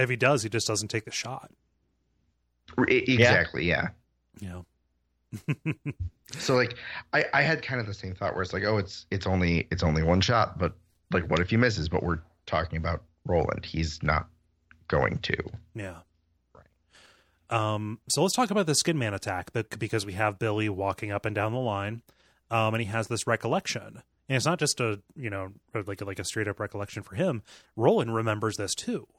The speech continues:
Speaker 1: And Roland kinda kicks himself for not putting two and two together, could be, because back when Roland had, I think, had him hypnotized or was listening to him, you know, talk about the,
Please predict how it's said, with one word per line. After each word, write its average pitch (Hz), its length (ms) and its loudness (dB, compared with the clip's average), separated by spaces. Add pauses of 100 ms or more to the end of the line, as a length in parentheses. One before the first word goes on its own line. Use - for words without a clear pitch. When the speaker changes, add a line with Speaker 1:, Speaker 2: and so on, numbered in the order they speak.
(280)
Speaker 1:
And 123 160 0
Roland 143 240 2
kinda 120 160 -2
kicks - 260 -4
himself 104 580 -2 (600)
for - 180 2
not 110 220 4
putting 107 240 0
two - 160 -2
and 98 100 -4
two 107 120 -4
together, 113 340 -2
could - 140 -8
be, 117 160 -4
because 113 260 -2
back 110 340 4
when 107 340 -4 (120)
Roland 110 440 -2
had, 110 200 -2
I 107 80 -6
think, 127 320 -6 (440)
had 117 120 4
him 110 140 0
hypnotized 147 600 -2
or 117 120 0
was 98 340 -4
listening 110 360 -4
to 110 180 -4
him, 101 260 -6
you 123 60 -10
know, 107 100 -6
talk 107 260 0
about 98 220 -4
the, 92 220 -6